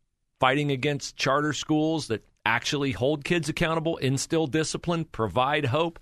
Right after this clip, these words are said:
show a path to the future? Are we ever gonna stop fighting against that? Or are we just gonna protect our own little corner of the world? And then when something like this happens, we go, "Wow, that's terrible." Yeah, it is terrible. <laughs> I mean,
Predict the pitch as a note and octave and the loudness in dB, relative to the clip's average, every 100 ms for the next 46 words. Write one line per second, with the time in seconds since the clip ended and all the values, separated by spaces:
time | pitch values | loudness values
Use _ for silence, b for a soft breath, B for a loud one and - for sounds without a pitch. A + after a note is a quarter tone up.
0 | b - - A2+ A2 D3 - D3+ D#3 - | b -6 -2 0 2 0 0 -2 -2 -2
1 | C#3+ D#3 D#3 E3 B B B B D#3+ B3 | -4 -2 -2 -4 B B B B 0 0
2 | D4 B3 - C4 - - F#3+ A#3 C#4 B3+ | 2 -2 2 0 0 2 4 4 2 0
3 | F#3+ A#3+ C4+ - D4+ D#4 - _ _ _ | 2 0 0 0 2 0 -4 _ _ _
4 | _ _ _ _ _ _ _ _ _ _ | _ _ _ _ _ _ _ _ _ _
5 | _ _ _ _ _ _ F3+ F#3 G#3+ G#3+ | _ _ _ _ _ _ 0 2 0 -2
6 | - G#3 - F#3 - F#3+ F#3 D#3+ C#3+ D#3+ | 0 -2 0 -4 0 0 2 0 0 0
7 | F3+ F3 E3 - - E3+ E3+ C#3 C#3 D3 | 2 2 0 -2 0 0 0 0 0 0
8 | D3 F#3+ E3+ D3 C3+ C#3+ E3 D#3+ D3+ - | 0 2 2 0 0 0 0 0 -2 -2
9 | E3 F#3 F3+ F#3 F#3+ F#4 G3+ D#3 C#3 B2+ | -2 0 -2 -2 -2 -2 0 0 0 -2
10 | C3 G#2 - C3+ C#4 - D4 - D3 - | 0 -2 0 0 2 2 0 0 0 0
11 | F4 - - D#3+ - G#4 G#4 F4 - B2+ | -2 -6 -2 2 2 2 0 -2 0 0
12 | F#2+ D2+ - _ _ _ _ _ _ - | -2 -8 -18 _ _ _ _ _ _ -16
13 | - D#3 b b b b b b _ D3 | -6 -6 b b b b b b _ -2
14 | E3 D#3 | 0 0